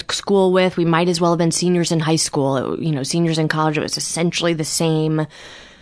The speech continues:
level of irresponsibility and, and impulsiveness and just hanging out, doing drugs, like, living, they were graduating. And so it wasn't like we were all adults. And it was like, I was like the, you know, the, the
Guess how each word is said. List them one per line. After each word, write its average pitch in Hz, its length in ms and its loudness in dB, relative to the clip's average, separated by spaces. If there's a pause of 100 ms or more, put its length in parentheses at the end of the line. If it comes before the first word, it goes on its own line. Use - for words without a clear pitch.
(560)
level 170 400 2
of 156 320 0 (120)
irresponsibility 190 1300 2
and, 151 540 2
and 139 280 0
impulsiveness 180 840 0
and 156 100 2
just 147 220 0
hanging 175 380 0
out, 170 420 2
doing 170 300 2
drugs, 165 560 2
like, 143 220 -2
living, 156 300 2 (100)
they 170 120 2
were 180 120 2
graduating. 165 920 2 (560)
And 180 160 0
so 175 340 4
it - 80 2
wasn't 202 280 2
like 165 120 0
we 170 100 2
were 156 140 4
all 143 160 4
adults. 143 520 0
And 165 160 0
it 165 40 0
was 151 120 0
like, 160 140 2
I 156 140 4
was 156 200 2
like 156 160 2
the, 156 480 2
you 185 180 -2
know, 147 260 0 (600)
the, 156 460 2
the 151 360 0